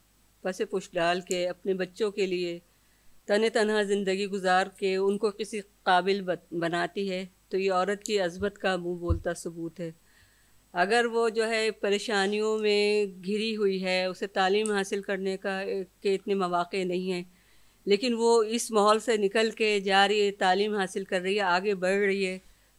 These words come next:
तो वो उस औरत को सलाम है, उस लड़की को सलाम है, उसकी अजमत को सलाम है। मतलब, इस तरह की बहुत सारी चीज़ें हैं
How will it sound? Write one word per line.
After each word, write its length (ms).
तो 120
वो 200
उस 160
औरत 320
को 120
सलाम 420
है, 80
उस 200
लड़की 280
को 80
सलाम 420
है, 80
उसकी 220
अजमत 360
को 60
सलाम 400
है। 100
मतलब, 260
इस 160
तरह 160
की 120
बहुत 280
सारी 280
चीज़ें 320
हैं 300